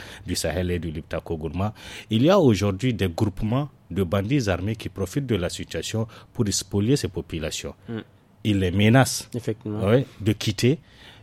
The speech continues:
Speaker 1: Ou
Speaker 2: C'est
Speaker 1: bien
Speaker 2: le cas dans des régions
Speaker 1: Oui,
Speaker 2: comme
Speaker 1: oui.
Speaker 2: Maradi, on a vu, euh,
Speaker 1: Effectivement.
Speaker 2: à un moment donné,
Speaker 1: Donc,
Speaker 2: dans la région de
Speaker 1: et,
Speaker 2: Maradi.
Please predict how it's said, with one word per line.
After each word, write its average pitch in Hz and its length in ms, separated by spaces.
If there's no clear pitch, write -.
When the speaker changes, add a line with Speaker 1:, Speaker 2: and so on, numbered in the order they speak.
Speaker 1:
Ou 135 120
Speaker 2:
C'est 135 80
Speaker 1:
bien 131 140
Speaker 2:
le 165 40
cas 147 160
dans 135 180
des 123 120
régions 127 320
Speaker 1:
Oui, 151 80
Speaker 2:
comme 131 140
Speaker 1:
oui. 120 40
Speaker 2:
Maradi, 120 400
on 117 160
a 113 100
vu, 123 200
euh, 117 40
Speaker 1:
Effectivement. 127 540
Speaker 2:
à 151 40
un 117 40
moment 117 160
donné, 113 260
Speaker 1:
Donc, 143 180
Speaker 2:
dans 117 40
la 110 60
région 113 200
de 117 120
Speaker 1:
et, 135 80
Speaker 2:
Maradi. 117 140